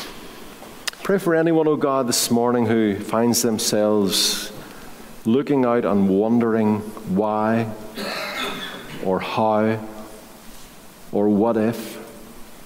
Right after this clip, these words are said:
Lord, we ask that you would be pleased to just strengthen them with your strength, your joy, your hope, your faith,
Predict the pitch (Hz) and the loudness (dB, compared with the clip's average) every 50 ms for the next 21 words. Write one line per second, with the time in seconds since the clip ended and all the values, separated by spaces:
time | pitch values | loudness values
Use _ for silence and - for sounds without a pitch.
0 | - - - - - - - - - - - - - - - - - - - - | -20 -20 -18 -16 -16 -16 -16 -16 -20 -10 -8 -6 -6 -6 -6 -8 -8 -8 -8 -10
1 | - - - - - - - - - - - - - - - - - - - - | -10 -10 -12 -14 -14 -16 -16 -18 -18 -18 -18 -18 -18 -20 -20 -20 -20 -18 -18 -18
2 | - - - 120 123 123 113 120 120 120 123 127 120 - - - - 117 98 113 | -14 -8 -4 0 0 2 2 2 2 2 2 0 0 0 -2 0 0 0 2 2
3 | 107 107 104 90 - - 107 104 - - - - 127 120 117 107 - - - 117 | 4 4 2 0 0 -2 -2 -2 -2 -6 -4 0 2 4 4 4 2 0 -2 -2
4 | 95 - 107 - - - - - - - - 127 110 117 113 113 - 107 98 90 | -2 0 -2 0 0 0 2 0 0 -2 -2 0 0 2 0 0 0 0 2 2
5 | 90 85 82 82 82 78 76 - - - - - - - - - - - - - | 2 0 -2 -4 -4 -8 -10 -12 -14 -14 -16 -14 -16 -16 -16 -18 -18 -18 -20 -20
6 | - - - - - - - - - - - - - - 101 - 95 98 127 143 | -18 -16 -16 -18 -16 -16 -18 -18 -18 -18 -18 -18 -8 -6 -6 0 2 2 2 2
7 | - - - - 123 113 117 117 117 - - 98 117 139 135 - - 117 113 107 | 2 -2 -2 0 0 2 2 0 -2 -2 0 2 2 2 2 2 0 2 2 2
8 | 107 113 110 104 117 131 - 95 98 101 - - - 95 107 120 120 - 107 101 | 2 2 4 4 2 2 0 0 0 0 0 0 0 0 0 0 0 0 0 0
9 | 110 110 - - - - | 0 0 -4 -8 -12 -12